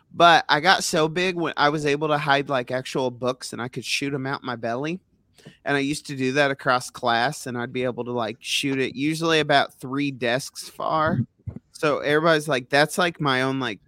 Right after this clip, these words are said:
little superpower," was I had, like, belly power. The only problem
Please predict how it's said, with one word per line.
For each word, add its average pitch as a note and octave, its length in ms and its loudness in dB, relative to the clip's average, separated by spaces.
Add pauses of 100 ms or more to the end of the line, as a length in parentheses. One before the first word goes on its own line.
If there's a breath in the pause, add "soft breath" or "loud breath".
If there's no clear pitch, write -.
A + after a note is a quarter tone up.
(180)
little C#3 200 -6
superpower," A#2+ 880 -4
was A#2+ 240 -8
I B2+ 140 -4
had, C3 180 -6
like, B2 260 -4
belly B2 420 -2
power. A#2 500 -8 (400 soft breath)
The F3 80 2
only D3+ 160 0
problem E3 500 2